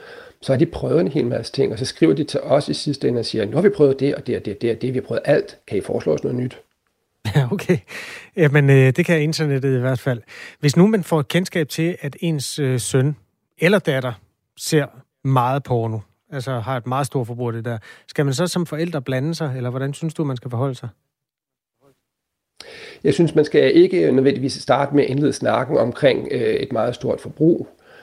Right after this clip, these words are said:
Speaker 1: Man skal måske starte med at snakke om, hvad er det, porno er for en størrelse, og hvad gør det egentlig ved dig? Hvor-, og i forhold til at have sex med en partner, hvad er det, der er forskelligt? Hvad er, hvordan reagerer kroppen og psyken, når man er sammen med en partner, i forhold til, når man ser porno, ikke?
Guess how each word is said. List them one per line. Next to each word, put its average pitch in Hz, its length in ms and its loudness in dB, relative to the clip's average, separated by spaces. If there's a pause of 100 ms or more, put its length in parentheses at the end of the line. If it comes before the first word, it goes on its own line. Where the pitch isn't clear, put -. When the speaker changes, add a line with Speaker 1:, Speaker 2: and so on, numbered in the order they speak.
(160)
Speaker 1:
Man 131 200 2
skal 131 160 -2
måske 127 280 0
starte 131 360 -2
med 139 60 2
at 107 100 -2
snakke 123 260 -2
om, - 60 2
hvad 135 120 0
er 120 100 4
det, 139 100 -2
porno 120 300 0
er 190 140 2
for - 120 -8
en 101 80 -8
størrelse, 147 500 -4
og 127 80 -2
hvad 113 140 -2
gør 113 200 2
det 120 140 -4
egentlig 147 380 0
ved 131 140 2
dig? 160 220 0
Hvor-, 120 140 -8 (140)
og 107 320 -2 (320)
i - 100 -6
forhold 135 300 2
til 110 420 2
at 107 300 -4
have 113 120 -10
sex - 260 -8
med 98 80 -6
en - 60 -12
partner, 135 400 -4
hvad 139 160 2
er 117 140 2
det, 135 100 -6
der 110 60 -4
er 101 80 -2
forskelligt? 170 540 -4
Hvad 143 120 2
er, 120 60 2
hvordan 135 300 -2
reagerer 123 340 -2
kroppen 127 380 0
og 135 40 -2
psyken, 160 420 0
når 143 100 0
man 113 120 0
er 107 60 0
sammen 113 240 -6
med 113 80 -8
en 107 60 -14
partner, 117 340 -8
i - 20 -6
forhold 120 220 -2
til, - 100 -12
når 113 60 -6
man 110 120 -8
ser 107 120 -8
porno, 110 520 -6
ikke? 170 120 -8